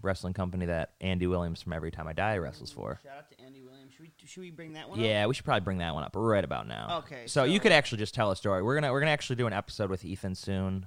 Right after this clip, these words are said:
Speaker 1: which is probably gonna be the next episode if we're being honest. Um, it's just gonna go over his whole career and his whole little crazy, s-, all the crazy stuff he did within that year, year and a half for people that know him.
Speaker 2: Yeah,
Speaker 1: But,
Speaker 2: um,
Speaker 1: yeah, just get into it with Kill Tony.
Speaker 2: <clears throat>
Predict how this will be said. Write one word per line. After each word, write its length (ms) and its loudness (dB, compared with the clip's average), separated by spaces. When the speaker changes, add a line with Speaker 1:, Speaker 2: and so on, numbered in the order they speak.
Speaker 1:
which 140 -6
is 40 -16
probably 200 4
gonna 80 4
be 80 2
the 100 0
next 260 -4
episode 300 -4
if 140 -6
we're 40 -4
being 200 -6
honest. 340 -6
Um, 440 -2
it's 120 -6
just 180 -6
gonna 100 -4
go 200 0
over 180 -2
his 160 -6
whole 160 -2
career 320 -4
and 80 -6
his 100 -10
whole 240 -6
little 380 -8
crazy, 440 -6
s-, 200 -14
all 100 6
the 60 2
crazy 280 -2
stuff 260 -2
he 80 -6
did 160 -2
within 260 -4
that 220 -4
year, 440 -2
year 220 -4
and 100 -8
a 40 -12
half 440 -6
for 160 -10
people 260 -8
that 140 -8
know 160 -6
him. 140 -8
Speaker 2:
Yeah, 300 -12
Speaker 1:
But, 280 0
Speaker 2:
um, 200 -12
Speaker 1:
yeah, 180 2
just 120 -6
get 140 -4
into 180 -2
it 80 -4
with 80 -8
Kill 160 -4
Tony. 400 -4
Speaker 2:
<clears throat> 60 -20